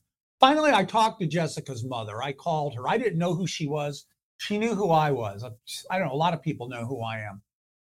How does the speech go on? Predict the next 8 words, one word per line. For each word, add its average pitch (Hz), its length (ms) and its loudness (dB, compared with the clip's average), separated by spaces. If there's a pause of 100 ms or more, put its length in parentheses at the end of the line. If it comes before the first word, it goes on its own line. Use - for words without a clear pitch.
I 196 120 6
said, 202 200 4
"Look, 220 340 4 (540)
your 175 140 4
daughter 226 540 4
went 208 320 -2
to 175 80 -4
trial. 151 640 0